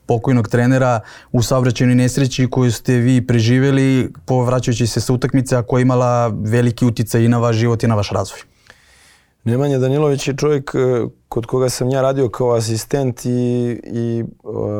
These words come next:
Speaker 2: u Novom Sadu i to je čovjek koji je izvršio najveći uticaj na mene, odnosno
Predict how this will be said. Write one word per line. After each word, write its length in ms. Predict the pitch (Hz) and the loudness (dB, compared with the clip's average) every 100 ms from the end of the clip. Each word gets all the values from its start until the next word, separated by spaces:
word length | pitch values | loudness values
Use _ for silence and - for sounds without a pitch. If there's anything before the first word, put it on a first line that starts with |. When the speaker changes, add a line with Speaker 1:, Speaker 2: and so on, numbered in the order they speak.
| 104 104 | -6 -6
Speaker 2:
u 100 | 110 | -2
Novom 220 | 127 120 | -2 -2
Sadu 440 | - 135 139 131 | 0 0 0 0
i 260 | 127 123 123 | 0 -2 -2
to 120 | 131 | -2
je 60 | 131 | -2
čovjek 260 | 120 131 117 | 0 -2 0
koji 200 | 123 120 | -2 0
je 40 | |
izvršio 380 | 113 131 - 120 | 0 -2 -2 -2
najveći 340 | 123 117 - | 0 -2 -4
uticaj 440 | 117 110 - 110 98 - - _ | -6 -6 -2 -2 -4 -10 -20 _
na 120 | 110 110 | -4 0
mene, 260 | 120 131 | 0 0
odnosno 680 | 120 120 107 120 117 113 | 0 -2 -4 -4 -2 -4